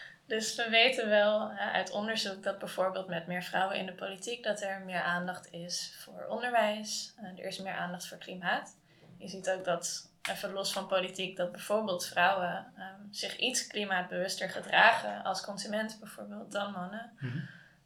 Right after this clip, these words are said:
Speaker 1: Eh, dus ja, er zijn wel kleine verschillen, maar die zijn als groep en die zijn niet individueel.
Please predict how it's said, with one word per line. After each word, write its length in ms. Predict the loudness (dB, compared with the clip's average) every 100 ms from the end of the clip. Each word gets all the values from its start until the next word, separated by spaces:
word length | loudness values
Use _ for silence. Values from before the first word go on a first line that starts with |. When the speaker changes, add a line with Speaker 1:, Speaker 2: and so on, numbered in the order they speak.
| _
Speaker 1:
Eh, 100 | -8 -6
dus 140 | -2
ja, 200 | 4 4
er 60 | 4
zijn 240 | 6 6
wel 120 | 6 4
kleine 340 | 8 8 8
verschillen, 520 | 0 -4 -2 -2 -2
maar 100 | -2
die 100 | -2
zijn 300 | 4 4 4
als 180 | 2 0
groep 380 | -2 -6 -10 -14 -20 -14
en 100 | -6
die 80 | 0
zijn 180 | 4 4
niet 140 | 2
individueel. 840 | 0 0 0 -2 0 0 0 -2